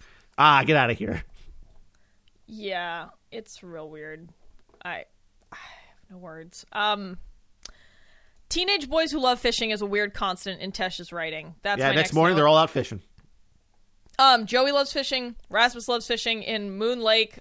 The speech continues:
Speaker 2: uh, whatever the main character's name was. Do you
Speaker 1: Sam.
Speaker 2: remember? Sam loves fishing. Sam's friends love fishing. Teenage boys, fishing. That's all they wanna do.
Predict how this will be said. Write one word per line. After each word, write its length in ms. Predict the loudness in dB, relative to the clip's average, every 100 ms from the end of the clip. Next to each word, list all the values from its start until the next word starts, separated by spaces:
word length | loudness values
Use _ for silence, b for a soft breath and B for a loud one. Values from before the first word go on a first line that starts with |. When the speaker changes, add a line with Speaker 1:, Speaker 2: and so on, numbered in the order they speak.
| -4
Speaker 2:
uh, 540 | -2 0 -2 -2 -4
whatever 400 | -4 -2 0 -2
the 80 | -2
main 200 | -2 -2
character's 400 | -2 -2 -4 -8
name 220 | -6 -6
was. 580 | -4 -4 -4 -6 -12 -18 -20 -20 _ _ _ _ _ _ _
Do 80 | -8
you 20 |
Speaker 1:
Sam. 80 | -4
Speaker 2:
remember? 340 | -2 -2 -6 -10 -18
Sam 460 | -12 0 2 2 0
loves 240 | -6 -6
fishing. 380 | -6 -6 -6 -8
Sam's 260 | -4 -6 -4
friends 380 | -4 -4 -4 -8
love 260 | -6 -6
fishing. 400 | -6 -8 -8 -10 b b b
Teenage 320 | 0 2 2
boys, 340 | 4 2 2 -2 -16
fishing. 500 | -12 -8 -8 -10 -14 -18 -20 _ -20 -8
That's 100 | -6
all 100 | -6
they 60 |
wanna 180 | -8 -10
do. 200 | -12 -14